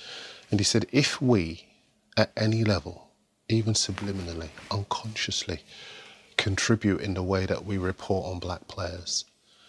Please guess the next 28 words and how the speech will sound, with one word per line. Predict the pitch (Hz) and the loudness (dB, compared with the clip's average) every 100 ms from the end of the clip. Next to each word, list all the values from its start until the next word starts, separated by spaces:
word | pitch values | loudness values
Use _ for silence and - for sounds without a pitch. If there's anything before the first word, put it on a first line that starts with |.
| - - _ _ _ _ _ - | -20 -20 _ _ _ _ _ 0
in | 110 101 | 2 4
a | |
manner | 98 104 107 101 95 92 - - _ _ - | 4 4 4 2 0 -4 -14 -20 _ _ 0
that, | 117 98 - - - _ _ - | 2 4 2 0 -2 _ _ 6
<clears throat> | 160 143 95 - _ - - - | 8 8 4 -4 _ -12 -10 0
uh, | 101 87 82 82 85 - _ - - _ _ _ _ _ _ | 2 2 0 -4 -8 -10 _ -20 -20 _ _ _ _ _ _
yeah, | - 156 - | 8 8 6
feeds | - 127 107 110 | 6 6 8 6
into | 98 - | 4 2
this | 95 90 - - - | 0 2 2 0 2
negative, | 98 92 92 95 - _ _ _ _ _ _ - - - | 2 4 2 -2 -4 _ _ _ _ _ _ -12 -10 -2
uh, | 92 | -2
narrative, | 92 98 90 - 87 - - _ _ | 2 2 2 0 -4 -8 -20 _ _
then | - 95 | 2 6
we | 110 | 6
have | 107 98 | 4 2
to | 107 | 0
look | 95 - | 2 2
at | |
ourselves." | 95 92 107 87 90 - - - - - | 2 4 4 2 -2 -6 -6 -20 -12 -2
I | |
don't | - 127 104 | 4 4 4
think | - 113 | 0 0
it's | 101 - - | 0 -4 -4
ever | 101 95 101 98 - - - - _ - | -2 0 0 -2 -8 -20 -18 -20 _ 0
a | |
bad | 95 98 95 92 | 4 4 2 -2
thing | - 87 | -2 -2